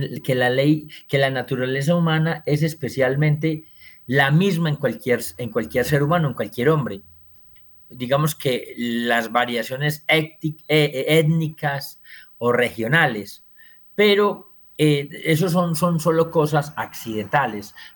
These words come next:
pero en sí, en sí, las leyes de su naturaleza son, son comunes. Y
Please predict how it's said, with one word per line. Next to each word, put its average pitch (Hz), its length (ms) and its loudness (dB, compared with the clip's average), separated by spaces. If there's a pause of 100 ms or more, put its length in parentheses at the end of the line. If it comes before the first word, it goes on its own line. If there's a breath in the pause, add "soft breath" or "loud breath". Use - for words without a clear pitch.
pero 143 240 2
en 143 140 0
sí, 208 200 -2
en 208 140 0
sí, 214 340 -4
las 135 320 0
leyes 127 640 -2 (320 loud breath)
de 131 120 2
su 143 140 0
naturaleza 151 840 0 (160 loud breath)
son, 131 460 -6 (260)
son 127 280 -6
comunes. 101 600 -4 (480 loud breath)
Y 233 420 0